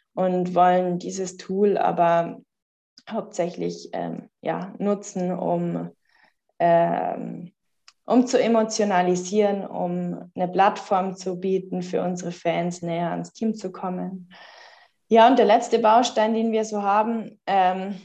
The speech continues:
der immer so in unserem Kopf, ähm, schwebt, ist dann doch das Physische. Du hast, ähm, du hast natürlich den Teambus,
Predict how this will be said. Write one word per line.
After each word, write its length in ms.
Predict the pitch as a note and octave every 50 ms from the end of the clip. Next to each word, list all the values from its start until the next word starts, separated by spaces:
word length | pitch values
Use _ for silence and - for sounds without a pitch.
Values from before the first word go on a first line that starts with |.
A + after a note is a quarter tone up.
| - _ -
der 200 | F#3+ F#3+ E3 -
immer 180 | G#3 A3+ G#3+ G#3+
so 140 | G#3 G#3+
in 120 | G3+ G3 F#3+
unserem 300 | F#3 G3+ F#3+ F#3 G3 F#3
Kopf, 480 | - - G#3 G#3 - - - - - - _ _ _ _ _ -
ähm, 300 | - G3 G3 F#3 F#3 G3+
schwebt, 380 | G3 - - - G#3 A3 G#3+ G#3+
ist 180 | - - -
dann 120 | G3+ G3 G3+
doch 160 | G3 A3+ -
das 220 | - A#3 G3+ -
Physische. 760 | - - - A3 A#3 A#3+ - C4 C4 B3 - - A#3+ B3 B3+ B3
Du 120 | - G#3+
hast, 460 | G#3 F#3 G3 G#3 G#3 - - - - _
ähm, 680 | - F#3+ F#3+ F#3+ F#3 F#3 F#3 F#3 F#3 F#3 F3+ F3+ F3+ - _ _ _ _ _ _ -
du 100 | G#3 G3+
hast 280 | F#3 F#3 A3+ A3 -
natürlich 460 | G#3+ G#3 G#3 G#3 - G#3+ G#3 G#3+ G#3+ -
den 200 | G3+ F#3+ F#3 F3+
Teambus, 720 | - - A3 A#3 A#3+ A#3+ B3+ C#4+ D#4 - - - -